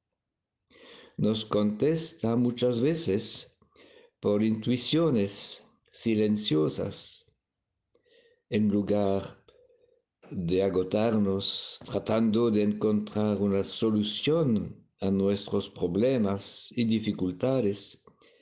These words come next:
únicamente con nuestras propias luces.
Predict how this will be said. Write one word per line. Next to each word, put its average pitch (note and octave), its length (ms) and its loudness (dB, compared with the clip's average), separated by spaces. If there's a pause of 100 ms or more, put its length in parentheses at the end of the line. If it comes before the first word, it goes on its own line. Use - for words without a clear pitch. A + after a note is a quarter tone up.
(260)
únicamente A2+ 1040 2 (400)
con G#2 240 2
nuestras G2 500 0
propias G2+ 680 -2
luces. D#3 720 -2